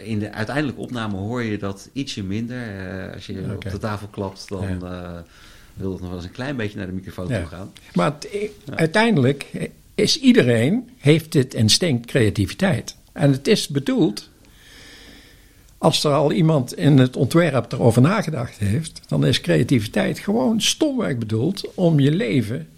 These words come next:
Speaker 2: mooier te maken.
Speaker 1: Ja.
Speaker 2: En of je het nou toepast op,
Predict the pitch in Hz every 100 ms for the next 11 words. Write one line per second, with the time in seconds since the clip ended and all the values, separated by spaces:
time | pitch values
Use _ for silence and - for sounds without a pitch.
0 | - - - 185 285 254 175 113 - 98
1 | 117 110 - - - _ 92 90 - _
2 | - - - - - 156 135 - 151 156
3 | 151 156 127 - 247 - 160 110 - -
4 | 139 113 - -